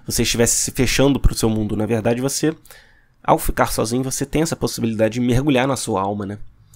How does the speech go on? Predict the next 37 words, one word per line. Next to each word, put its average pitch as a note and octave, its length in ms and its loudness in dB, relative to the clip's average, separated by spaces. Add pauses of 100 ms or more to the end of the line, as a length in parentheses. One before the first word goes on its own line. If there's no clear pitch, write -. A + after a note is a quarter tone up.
(320)
De, G#2+ 580 0 (260)
de F#2+ 680 -4
refletir - 500 -2
um B2+ 40 0
pouco A#2+ 200 -4
mais, A#2 520 -2 (520)
de A2+ 680 -2
pensar, A#2 300 0
cara, - 260 0
o A2 40 -10
que A2+ 120 -12
que - 80 -14
eu - 40 -16
fiz A2+ 140 -6
da A#2 80 -4
minha A2+ 160 -4
vida A2+ 320 -6
até A2 160 -4
agora, A2 440 -2
o A2 200 -12
que A#2 100 -10
que - 100 -10
eu - 120 -10 (140)
posso G#2+ 180 -10
fazer A2+ 440 -4 (120)
melhor, A2 500 -2 (840)
qual B2+ 160 4
é B2 40 6
o B2+ 60 6
meu B2 160 6
defeito, A#2 580 4
né? A#2 140 2
O, G#2 440 -6
o G#2+ 40 -14
que - 160 -6
que - 140 0
eu C3+ 400 4